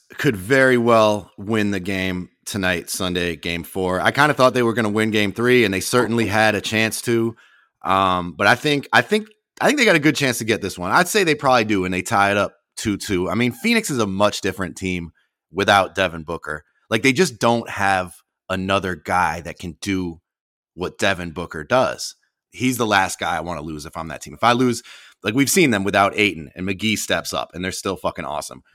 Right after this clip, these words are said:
We saw them without Chris Paul, and Devin Booker kind of assumes more of a playmaking, uh, lead guard role, and they're still fucking awesome.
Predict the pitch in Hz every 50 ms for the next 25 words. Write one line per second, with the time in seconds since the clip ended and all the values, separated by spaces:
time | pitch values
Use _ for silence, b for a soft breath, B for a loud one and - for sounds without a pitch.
0 | _ _ 101 110 - - - 131 120 117 113 107 107 107 101 95 92 87 - -
1 | 110 95 - - - 92 82 78 67 - - _ - 90 90 87 98 98 95 92
2 | 90 95 101 - - 85 - 90 90 85 82 82 - - 98 92 85 76 90 87
3 | 85 85 82 82 - - - 82 82 82 85 82 - - 82 80 78 - b b
4 | b b b b _ - 90 85 80 76 67 85 92 92 85 78 80 92 90 87
5 | 85 80 85 92 85 85 80 80 78 b b b b b b _ _ - 92 87
6 | 85 85 85 82 92 95 - - 104 95 85 92 92 82 - 85 80 78 80 76
7 | - - 73 73